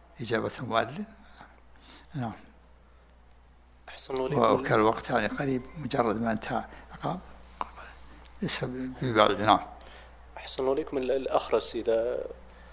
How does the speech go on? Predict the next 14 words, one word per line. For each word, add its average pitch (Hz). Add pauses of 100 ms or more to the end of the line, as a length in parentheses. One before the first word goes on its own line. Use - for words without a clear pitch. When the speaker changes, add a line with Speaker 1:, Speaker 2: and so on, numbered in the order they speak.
(400)
Speaker 2:
عند 120
وفاته 113
إذا 110
أشار 113
ب-، 107 (280)
بإصبعه 110
هل 117 (360)
ينال 120
فضل؟ 110 (260)
Speaker 1:
إذا 147
كان 120 (640)
إشارته 123
هي 131
كلامه 160